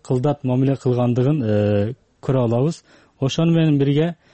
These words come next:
көпчүлүк бөлүгүн мус-, мусулмандар түзгөн коом ичинде жашап, э, өлгөн мусулман эмес киши, э,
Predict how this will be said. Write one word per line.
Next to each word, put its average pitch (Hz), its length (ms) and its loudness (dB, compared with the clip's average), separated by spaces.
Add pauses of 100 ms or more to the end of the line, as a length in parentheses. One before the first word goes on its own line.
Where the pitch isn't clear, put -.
(300)
көпчүлүк 165 500 -2
бөлүгүн 147 360 2
мус-, 135 280 -2
мусулмандар 147 600 0
түзгөн 131 400 -2
коом 139 300 0
ичинде 131 300 0
жашап, 127 380 -2 (500)
э, 110 200 0
өлгөн 135 360 2
мусулман 139 460 -2
эмес 135 220 -2
киши, - 260 -4
э, 113 580 0